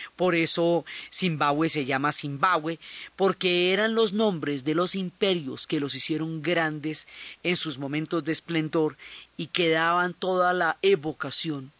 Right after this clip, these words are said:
de un tiempo dorado en que ellos eran los reyes y los dueños de su propia historia. Entonces, contábamos de este alemán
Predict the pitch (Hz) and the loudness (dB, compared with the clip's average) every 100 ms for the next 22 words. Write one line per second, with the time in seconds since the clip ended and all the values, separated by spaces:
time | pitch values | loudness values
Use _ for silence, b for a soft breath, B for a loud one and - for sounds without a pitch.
0 | _ 135 165 175 175 - 190 180 160 - | _ -2 0 0 -2 -4 2 2 2 -2
1 | 170 165 151 B B B B 147 180 170 | 2 2 0 B B B B 0 4 4
2 | 175 165 143 135 - 151 156 - 160 156 | 4 2 0 -4 -8 -4 -4 -2 0 2
3 | 165 160 175 - 180 160 160 165 147 135 | 2 0 -2 -2 -2 -2 -2 0 0 0
4 | 147 147 156 151 - 151 139 143 147 160 | 0 0 -2 -4 -4 -4 -2 -4 -4 -4
5 | 156 170 156 135 - 151 147 - 262 202 | -4 -6 -8 -10 -4 -4 -2 0 2 2
6 | 110 - B B B B B B - 226 | -4 -12 B B B B B B 2 4
7 | 262 - _ B B B - - 202 - | 4 -2 _ B B B -4 2 2 2
8 | 240 277 294 233 208 220 269 262 277 254 | 2 2 2 2 2 2 2 2 2 2
9 | 208 | 0